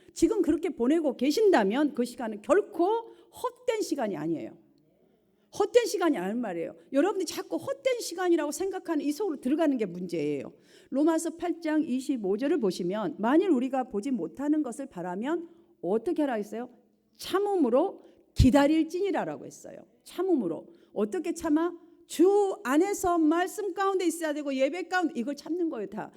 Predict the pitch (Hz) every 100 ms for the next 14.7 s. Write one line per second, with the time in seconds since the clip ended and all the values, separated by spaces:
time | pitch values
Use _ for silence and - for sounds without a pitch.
0 | - _ 294 403 330 - 539 523 523 415
1 | 466 453 415 370 311 277 240 - - _
2 | 240 302 370 381 339 339 277 - 220 220
3 | 208 220 302 302 370 415 240 294 233 196
4 | 175 - 156 147 82 - _ _ _ _
5 | _ _ 240 330 453 226 226 311 381 254
6 | 240 214 196 226 247 156 - _ - -
7 | - _ 226 254 285 226 - 233 277 -
8 | 370 349 339 277 240 233 233 269 - _
9 | _ _ 254 254 349 415 349 330 247 277
10 | 226 233 220 202 143 - _ _ _ _
11 | _ _ - 220 311 381 339 330 269 262
12 | 247 247 196 185 - 277 - - - -
13 | - 247 277 233 185 165 165 160 165 196
14 | - - 294 247 147 -